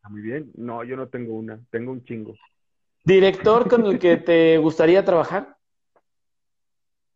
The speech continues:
Speaker 1: Con Ron Clements, John Musker y Hayao Miyazaki,
Speaker 2: <laughs>
Speaker 1: no juntos,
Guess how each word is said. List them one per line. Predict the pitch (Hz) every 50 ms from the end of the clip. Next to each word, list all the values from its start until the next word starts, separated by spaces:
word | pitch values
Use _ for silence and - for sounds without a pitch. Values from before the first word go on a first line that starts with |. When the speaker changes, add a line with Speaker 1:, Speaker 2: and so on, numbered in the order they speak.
| _ _ _ _ _ _ _ _ _ _ _ _ _ _ _ _ _ _ _ _ _ _ _ _ _ _ _ _ _ _ _ _ _ _ _ _ _
Speaker 1:
Con | - - 165 165 175 175 175 170 160
Ron | 165 196 190
Clements, | 185 196 202 202 202 190 _ -
John | 175 175 170
Musker | 180 196 185 - 202 190 175 -
y | 160 - 156
Hayao | 143 165 170
Miyazaki, | 170 156 143 123 135 165 - - 117 117 135
Speaker 2:
<laughs> |
Speaker 1:
no | 123 139 143
juntos, | - 170 170 - 180 190